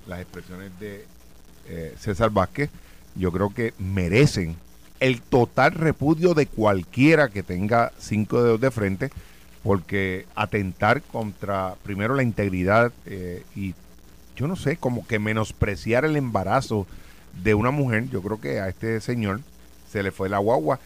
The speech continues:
Lo guardaron por lo menos por una semana, creo que ayer salió, eh, radicando su candidatura al, al Senado por Bayamón, creo que va a estar postulándose. Yo no creo, eh, que este señor tenga oportunidad alguna. Yo me hubiese quedado en mi casa,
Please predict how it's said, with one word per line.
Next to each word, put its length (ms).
Lo 120
guardaron 460
por 100
lo 80
menos 220
por 140
una 180
semana, 400
creo 180
que 80
ayer 220
salió, 480
eh, 340
radicando 560
su 160
candidatura 800
al, 180
al 180
Senado 440
por 280
Bayamón, 440
creo 220
que 140
va 160
a 20
estar 240
postulándose. 720
Yo 240
no 140
creo, 580
eh, 400
que 100
este 160
señor 300
tenga 220
oportunidad 500
alguna. 300
Yo 140
me 120
hubiese 220
quedado 320
en 60
mi 100
casa, 360